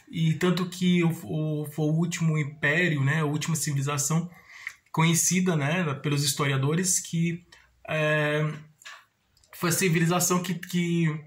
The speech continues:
vamos dizer assim, que deu, que fez a transição, é, de uma era para outra, né? A era da antiguidade, né,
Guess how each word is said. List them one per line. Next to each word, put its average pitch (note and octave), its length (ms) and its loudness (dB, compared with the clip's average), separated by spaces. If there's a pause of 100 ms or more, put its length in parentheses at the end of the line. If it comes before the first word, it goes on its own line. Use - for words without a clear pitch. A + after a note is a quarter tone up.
(400)
vamos D#3+ 360 2
dizer D3 260 0
assim, D#3 280 0
que D#3+ 120 -4
deu, F3 300 2
que F3 640 -4
fez E3+ 260 2
a E3+ 60 2
transição, F#3 800 -2 (240)
é, D#3 180 -2
de C#3+ 140 0
uma E3 260 2
era D#3 400 0
para F#3+ 280 0
outra, E3+ 340 0
né? D3+ 180 -4 (400)
A D3 300 -2
era D#3 520 -2
da C#3+ 560 0
antiguidade, D3+ 960 0
né, D#3+ 300 -2